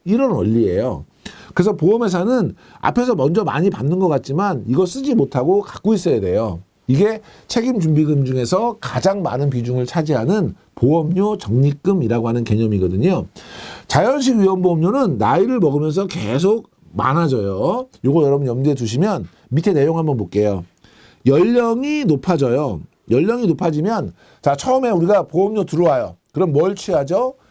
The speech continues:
계약 체결 비용, 그 납입 중 유지 비용, 기타 비용을 취하죠. 뭐가 넘어가요?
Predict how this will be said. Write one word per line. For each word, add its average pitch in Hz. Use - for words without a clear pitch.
계약 151
체결 156
비용, 220
그 135
납입 165
중 175
유지 139
비용, 214
기타 185
비용을 151
취하죠. 110
뭐가 156
넘어가요? 127